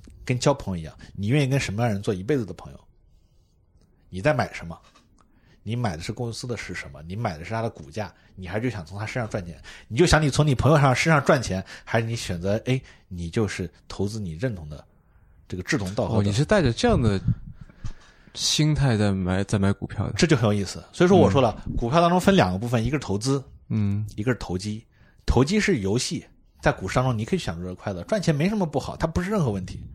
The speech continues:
Speaker 2: 嗯。
Speaker 1: 你可以去投机，但是我觉得投机和投资你一定要分开来。如果要投资的时候，你就是选择跟什么样的人在交朋友是一样的，对不对？
Speaker 2: 嗯。
Speaker 1: 我就说了，你会不会从你，想从你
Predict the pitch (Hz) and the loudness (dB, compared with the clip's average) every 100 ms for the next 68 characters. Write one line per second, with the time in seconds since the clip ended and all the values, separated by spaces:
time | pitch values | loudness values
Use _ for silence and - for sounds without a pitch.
0 | - 117 98 92 117 202 139 - 87 95 | -6 0 2 2 0 0 -2 -6 -8 -10
1 | - _ _ _ _ _ 151 127 120 98 | -14 _ _ _ _ _ -2 0 0 0
2 | 92 107 104 - - - - 139 170 185 | 2 0 0 -6 -18 -8 2 4 4 2
3 | - 95 131 196 120 104 127 - 226 143 | 2 2 2 0 -2 0 -2 -2 -4 -6
4 | - - _ _ _ - _ _ _ - | -10 -14 _ _ _ -20 _ _ _ -12
5 | - 123 160 139 143 120 139 117 85 87 | 2 4 4 4 -2 -4 -6 -6 -6 -4
6 | 92 123 - 82 80 87 85 - 113 117 | 0 0 0 -4 -2 -2 -2 0 -2 0
7 | - 82 80 95 113 127 92 85 80 - | -2 -2 -2 0 2 2 0 -2 -6 -8
8 | - - 87 98 104 - 110 95 82 80 | -20 -8 -6 -2 0 0 -2 -4 -8 -6
9 | 104 85 - - - - _ _ - 113 | -6 -6 -10 -20 -20 -20 _ _ -2 0
10 | 92 95 - 104 127 151 123 95 104 - | 0 -4 -8 0 4 6 4 4 0 4
11 | 196 165 151 127 104 - - 110 104 139 | 6 6 2 0 -2 -10 -4 -2 2 0
12 | 107 | 0